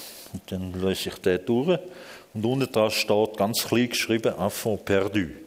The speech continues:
Das ist ein französischer Finanzbegriff, wo so viel heisst, ist abgeschrieben. Oder rückzahlbar, wenn möglich. Ich bin baff gsi. Ich habe natürlich das unterschrieben,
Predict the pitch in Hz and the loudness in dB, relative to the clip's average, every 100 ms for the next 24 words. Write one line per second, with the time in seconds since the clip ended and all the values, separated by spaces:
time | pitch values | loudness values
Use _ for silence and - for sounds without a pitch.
0 | - - - - - - - - - - | -20 -20 -20 -20 -18 -16 -16 -18 -20 -4
1 | 101 92 107 107 107 95 95 87 - - | 0 2 4 2 4 2 0 -6 -12 -20
2 | - - - - _ - 104 120 127 131 | -20 -20 -20 -20 _ -4 0 2 4 2
3 | 113 - 98 92 131 - 131 113 120 - | 2 2 2 0 0 -2 0 0 0 0
4 | 113 - 113 117 92 92 107 - - - | 0 2 2 2 2 2 2 0 -2 -4
5 | 101 - 71 - - - 73 80 - - | -2 0 0 -2 -4 -4 -4 -6 -10 -18
6 | - - - - - - 110 117 98 104 | -20 -20 -20 -20 -20 -6 -2 2 2 0
7 | - - 85 82 76 80 78 73 71 76 | -2 0 0 0 -2 -2 -4 -4 -6 -6
8 | 76 - - _ _ _ _ _ - - | -8 -10 -18 _ _ _ _ _ -20 -20
9 | - - - - - - - - _ _ | -20 -20 -20 -20 -20 -20 -20 -20 _ _
10 | _ _ _ - - _ _ - - _ | _ _ _ -20 -20 _ _ -20 -20 _
11 | - - - - 92 - - - - 165 | -8 -4 -2 -2 -2 -2 -2 -4 -2 -2
12 | - - - - - _ _ - 98 92 | -2 -8 -18 -20 -20 _ _ -2 0 2
13 | 92 - 110 117 - 98 107 98 - 104 | 0 2 4 4 4 2 2 0 2 2
14 | 123 170 | 4 2